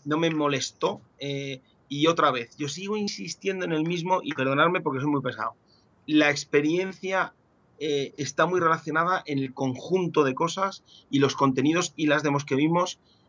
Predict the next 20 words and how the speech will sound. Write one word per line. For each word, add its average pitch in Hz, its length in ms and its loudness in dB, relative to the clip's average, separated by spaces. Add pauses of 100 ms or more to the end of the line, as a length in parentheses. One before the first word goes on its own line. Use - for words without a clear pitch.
(300)
te 156 120 6
metían 170 640 4
tanto 156 500 2
en 131 80 -2
el 131 120 -4
juego, 165 420 -2
en 165 80 -2
el, 151 200 -2
la 139 120 -2
diversión, 131 560 -6
en 120 220 -6
la, 120 240 0
en 123 180 -8
el, 127 240 -8
en 131 140 -2
la 131 60 0
interacción 131 600 0
con, 160 260 0
con 135 280 -4
todo, 160 340 -2